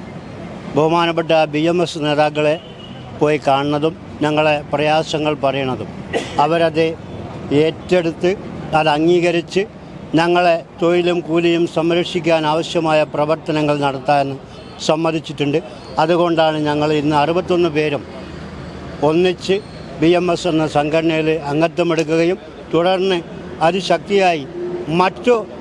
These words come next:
പ്രതിസന്ധികൾ നേരിടുന്ന ഡിപ്പോയിലെ തൊഴിലാളികളെ കൂടി അണിനിരത്തി ഒരു വലിയ ശക്തിയായി ഈ കേരളത്തിൽ മാറുമെന്നും കൂടി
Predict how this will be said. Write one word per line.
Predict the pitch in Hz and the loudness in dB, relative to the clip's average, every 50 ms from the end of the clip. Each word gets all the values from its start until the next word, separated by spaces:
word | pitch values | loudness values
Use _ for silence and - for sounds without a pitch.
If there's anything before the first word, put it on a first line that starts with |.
| - - - - - | -14 -14 -12 -10 -6
പ്രതിസന്ധികൾ | - - 175 196 208 208 170 - 214 208 202 208 202 202 202 | -2 0 2 2 2 2 2 0 0 2 2 2 2 2 2
നേരിടുന്ന | 190 190 185 190 185 185 180 180 185 180 | 2 2 2 2 0 0 2 2 0 2
ഡിപ്പോയിലെ | 175 175 170 160 175 185 185 185 185 180 | 2 0 -2 0 0 2 2 2 0 0
തൊഴിലാളികളെ | 165 170 165 165 170 175 180 190 190 185 185 185 185 180 - | 0 0 2 2 4 4 2 2 0 0 2 2 0 0 0
കൂടി | - 185 190 202 226 | 0 2 4 4 4
അണിനിരത്തി | 214 202 190 180 180 170 160 156 143 127 135 123 110 - - - - - - - - - - - - - - - - | 4 4 2 2 0 2 0 0 -2 -2 -6 -8 -8 -8 -10 -10 -8 -8 -8 -10 -10 -10 -10 -10 -10 -10 -6 0 2
ഒരു | 151 160 165 | 2 4 4
വലിയ | 156 165 165 170 180 185 180 170 160 | 4 2 2 4 4 4 4 2 0
ശക്തിയായി | 147 - 175 160 - - 202 185 185 175 165 165 160 156 - - - - - - - - - | 0 -2 -2 -2 -2 -2 0 4 4 4 4 2 0 -4 -8 -10 -14 -14 -12 -12 -10 -4 0
ഈ | 151 165 175 | 2 2 2
കേരളത്തിൽ | 170 147 147 156 160 165 165 170 170 151 156 165 160 156 - - - - - - - | 2 0 2 2 2 4 2 0 -2 0 -2 -2 -2 -2 -8 -12 -16 -16 -14 -6 0
മാറുമെന്നും | 147 151 156 165 170 175 165 165 156 156 156 156 147 | 0 2 4 4 2 2 0 0 0 0 -2 -2 -2
കൂടി | 143 147 143 147 | -2 -2 -2 -2